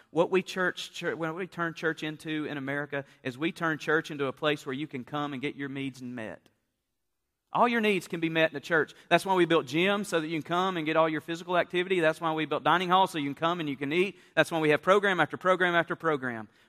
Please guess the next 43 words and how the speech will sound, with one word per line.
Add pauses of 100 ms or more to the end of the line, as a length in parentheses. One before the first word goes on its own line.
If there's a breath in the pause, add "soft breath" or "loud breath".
Well,
that
was
a
disservice, (180 soft breath)
because
here's
what
happens.
People
come
to
church, (160 loud breath)
and
they
believe
they
come
to
church
to
get
something. (680)
You
don't
come
to
church
to
get
something. (160 soft breath)
You
come
to
church
to
give
something.
And
what
do
you
give?